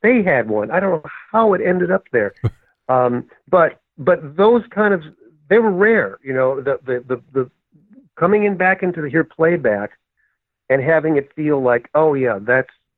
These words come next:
Speaker 1: that's what I thought it would, would be. And we don't get that now.
Speaker 2: Yeah.
Speaker 1: W-, w-, pretty much what you put in is what you get back.
Speaker 2: Last question, Ira, and thanks so much for your time. I appreciate it. And we can go on and on, I think, here because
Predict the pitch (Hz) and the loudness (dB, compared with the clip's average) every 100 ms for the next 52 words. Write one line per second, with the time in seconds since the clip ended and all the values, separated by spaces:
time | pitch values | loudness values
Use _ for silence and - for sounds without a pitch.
0 | _ _ _ 135 123 - 110 104 113 92 | _ _ _ -2 -2 -2 -2 -2 -4 -6
1 | - - - _ _ _ _ 120 101 107 | -12 -16 -20 _ _ _ _ -6 0 -2
2 | 107 90 - - _ _ _ _ _ _ | -2 -6 -10 -20 _ _ _ _ _ _
3 | _ _ _ - _ _ 147 156 175 156 | _ _ _ -20 _ _ 2 4 4 2
4 | 165 - 110 117 104 87 - 101 95 90 | 0 0 -2 0 -2 -4 -2 0 0 -2
5 | - 120 123 123 107 127 127 131 202 214 | -8 -8 -6 -4 -4 0 -2 2 4 4
6 | 196 180 - 160 160 160 - 147 147 113 | 4 2 2 2 4 2 2 2 2 0
7 | 107 120 117 113 107 - 101 85 - _ | -2 -6 -8 -10 -10 -10 -14 -14 -18 _
8 | _ _ _ _ 139 151 147 - 147 - | _ _ _ _ 2 2 0 0 -2 0
9 | 143 120 113 113 107 113 107 135 139 - | 2 4 4 2 2 -2 0 0 0 0
10 | 123 120 - - 104 - 120 117 98 95 | 0 0 -2 -4 -6 -2 -2 0 -2 -2
11 | 120 120 107 95 95 - 104 90 110 117 | -2 -2 -2 -2 -4 -6 -6 -4 -4 -4
12 | 107 101 107 107 113 104 104 113 101 92 | -4 0 0 2 0 0 0 0 0 -2
13 | - 92 - 95 87 92 104 98 92 - | -4 -6 -2 -2 -2 -4 -2 -2 -2 -6